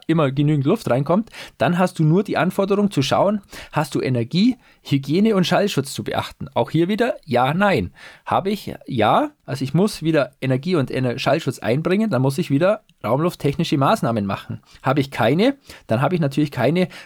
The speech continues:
raumlufttechnischen Maßnahmen zum Erbauen. Also du siehst schon, in dem Ganzen ist es so, dass wir da viel machen. Und jetzt kommt der absolute Hammer. Gemäß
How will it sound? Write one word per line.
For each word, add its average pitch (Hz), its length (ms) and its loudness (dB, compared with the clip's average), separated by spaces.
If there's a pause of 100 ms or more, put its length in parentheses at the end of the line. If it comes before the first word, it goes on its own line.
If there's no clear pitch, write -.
(120)
raumlufttechnischen 147 800 0
Maßnahmen 147 540 -2
zum 139 220 -2
Erbauen. 127 600 0
Also 139 160 0
du 156 140 0
siehst 240 300 0
schon, 185 240 0 (560)
in 226 240 0
dem 185 240 0
Ganzen 180 480 0
ist 156 200 -2
es 139 200 -2
so, 160 320 2 (260)
dass 131 220 -2
wir 127 80 -2
da 117 140 0
viel 120 180 -4
machen. 104 280 -10
Und 127 120 -6
jetzt 156 180 -2
kommt 160 160 -4
der - 100 -4
absolute 120 460 -4
Hammer. 175 400 -2
Gemäß 147 500 -2